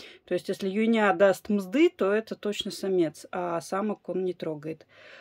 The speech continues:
Вот. Э, ну, вообще очень крупный сыч, очень мощный. Сейчас я его пересажу.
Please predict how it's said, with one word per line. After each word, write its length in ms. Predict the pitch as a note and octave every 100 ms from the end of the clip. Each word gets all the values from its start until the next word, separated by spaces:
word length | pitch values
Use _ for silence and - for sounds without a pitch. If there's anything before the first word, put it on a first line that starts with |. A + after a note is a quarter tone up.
| -
Вот. 520 | - F3 F#3 E3+ E3 F#3
Э, 600 | - - F#3+ F#3 F#3 -
ну, 240 | G#3 G#3+
вообще 280 | F3+ F3+ A3+
очень 260 | G#3 G3+ G3
крупный 400 | G3+ F#3 F#3+ F3
сыч, 360 | - A#3+ -
очень 300 | G3 - F3+
мощный. 580 | F3+ B3 - A#3 F#3+ E3+ - _ _ _
Сейчас 300 | - F#3+ -
я 60 | F3
его 80 | E3
пересажу. 600 | - F3 - E3+ F3